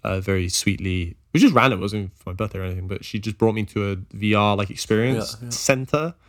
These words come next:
Speaker 1: I don't know what to call it. Center sounds a bit weird, but anyway. Um,
Speaker 2: Fourth, the fourth sense.
Speaker 1: Yeah. But, uh, so the way that they did it was, obviously with most V R games, um, they're not expecting you to be in the same room,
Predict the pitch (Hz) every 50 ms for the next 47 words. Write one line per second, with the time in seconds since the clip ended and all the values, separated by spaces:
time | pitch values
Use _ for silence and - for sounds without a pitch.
0 | _ _ - - 107 98 92 90 87 - - - 101 101 85 85 82 - - -
1 | - 98 95 98 - 98 92 92 98 95 92 - 101 95 101 104 98 95 92 98
2 | 98 98 98 90 92 92 - - - - - - - - - - _ - 147 127
3 | 123 123 120 117 113 113 110 107 101 95 _ _ _ _ _ _ - 107 117 -
4 | - - - - 110 - - - 123 139 - - - - 87 62 - - - 113
5 | 107 110 - - - - - - - _ _ _ - 117 117 117 113 113 113 113
6 | 113 117 120 - - - 131 127 127 127 120 143 135 135 143 151 156 147 120 131
7 | 135 139 120 127 123 117 113 107 113 110 107 101 - 143 135 131 - 139 131 113
8 | 120 113 113 113 110 110 95 - - 101 107 104 104 101 92 - 101 101 101 98
9 | 98 95 95 95 90 - - _ - 101 98 95 92 90 90 87 87 90 120 -
10 | - 107 107 104 107 101 - - - - - 110 107 - - 143 139 143 151 156
11 | 147 - - 147 147 143 139 - 143 139 135 135 135 135 143 160 170